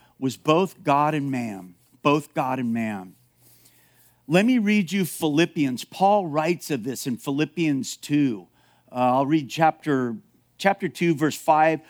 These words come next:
through eleven. It's talking about Christ coming to earth. Formerly, it's called the kenosis passage. Um, that's really not important. It, it means emptying himself. He didn't empty himself.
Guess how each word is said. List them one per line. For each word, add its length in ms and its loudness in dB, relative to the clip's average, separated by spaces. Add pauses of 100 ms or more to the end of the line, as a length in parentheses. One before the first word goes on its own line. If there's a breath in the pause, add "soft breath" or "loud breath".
(300 soft breath)
through 360 2
eleven. 500 2
It's 160 -14
talking 320 0
about 280 -2
Christ 440 -2
coming 260 -2
to 140 -8
earth. 260 0 (300 soft breath)
Formerly, 420 0
it's 160 -4
called 240 0
the 80 -2
kenosis 680 -4
passage. 680 -4 (120)
Um, 440 2 (500 soft breath)
that's 380 0
really 260 2
not 220 0
important. 580 0
It, 200 -4
it 80 -4
means 360 0
emptying 380 0
himself. 400 -6
He 100 -2
didn't 320 -2
empty 300 -6
himself. 500 -2